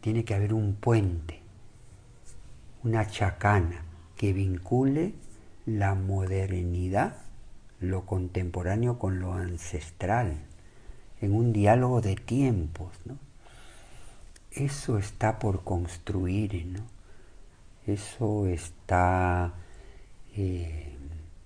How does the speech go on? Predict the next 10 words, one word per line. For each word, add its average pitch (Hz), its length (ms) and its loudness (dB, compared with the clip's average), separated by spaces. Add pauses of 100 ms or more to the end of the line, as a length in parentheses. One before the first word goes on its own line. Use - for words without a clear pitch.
(720)
por, 92 340 2 (560)
por 90 240 -2
trabajarlo, 87 1080 0 (920)
¿no? 117 80 -12 (160)
Y 101 140 0
corresponde 98 920 0
a 90 60 0
este 90 280 -4
nuevo 95 300 0
tiempo 92 560 -4